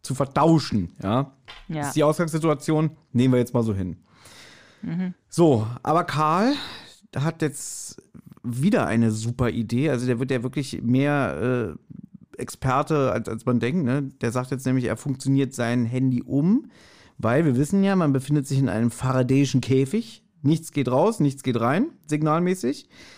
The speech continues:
Speaker 1: aber sobald die Türen aufgehen, hat er dann quasi so sein, sein Handy programmiert,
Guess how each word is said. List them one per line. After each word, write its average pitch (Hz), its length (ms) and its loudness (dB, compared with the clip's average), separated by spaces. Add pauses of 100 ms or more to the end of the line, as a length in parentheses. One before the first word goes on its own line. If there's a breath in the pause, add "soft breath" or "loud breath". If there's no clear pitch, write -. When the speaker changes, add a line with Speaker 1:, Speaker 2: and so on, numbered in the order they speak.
(360 loud breath)
Speaker 1:
aber 160 640 0
sobald 156 1040 0 (600)
die 190 120 4
Türen 269 260 4
aufgehen, 98 540 -2 (880)
hat 143 200 -4
er 151 100 2
dann 147 180 2
quasi 139 320 0
so 143 180 2
sein, 143 440 2
sein 107 460 0 (420)
Handy 123 220 4
programmiert, 127 600 0